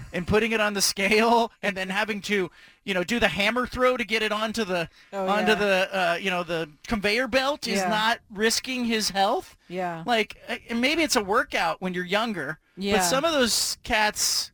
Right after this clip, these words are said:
Speaker 1: you know, they don't look like they can handle forty-nine and a half pounds.
Speaker 2: Yeah.
Speaker 1: And I, and I kinda go, "Hey, you know," I, I just try to be nice to all those people.
Speaker 2: Right.
Speaker 1: I saw a TikTok video where somebody got on the plane and brought five dollar Starbucks gift cards,
Speaker 2: Yeah.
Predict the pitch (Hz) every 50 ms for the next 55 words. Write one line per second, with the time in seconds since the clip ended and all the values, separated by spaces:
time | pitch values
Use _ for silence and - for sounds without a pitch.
0 | _ _ - 226 226 208 202 196 226 247 277 285 262 254 - 254 240 202 240 233
1 | 240 233 233 247 277 320 330 - - 240 226 208 202 190 190 185 175 160 160 165
2 | 156 139 - - 170 160 135 127 127 - - 160 165 165 156 151 156 156 - _
3 | _ _ - 180 185 190 190 185 180 - - 190 190 185 190 - 233 226 220 220
4 | 196 214 214 208 202 196 202 208 214 202 190 190 202 208 208 208 214 - 208 233
5 | 220 - 269 311 339 - - 370 359 311 269 247 208 196 247 - - - - 269
6 | 208 180 180 180 170 160 - 180 160 139 - 143 131 - 175 180 175 165 156 151
7 | - - - - - 311 - - 427 392 311 214 - 330 339 - - 269 220 196
8 | - 190 208 190 180 180 180 175 180 - _ _ _ _ _ _ _ _ - 220
9 | 220 220 214 208 202 196 - _ _ _ _ _ _ _ _ - - - - 277
10 | 285 330 330 311 226 277 254 254 254 254 233 220 - - 226 220 202 180 156 143
11 | 147 151 - _ _ _ _ _ _ _ _ - - 208 208 190 185 202 202 196
12 | 196 196 - - _ _ _ _ _ _ _ _ _ _ - - 254 226 233 254
13 | 277 233 208 254 233 226 226 220 226 220 208 208 196 - - - - - 208 196
14 | 208 196 214 202 - - - 156 175 190 208 - - - 233 240 240 254 277 262
15 | - - 196 208 220 208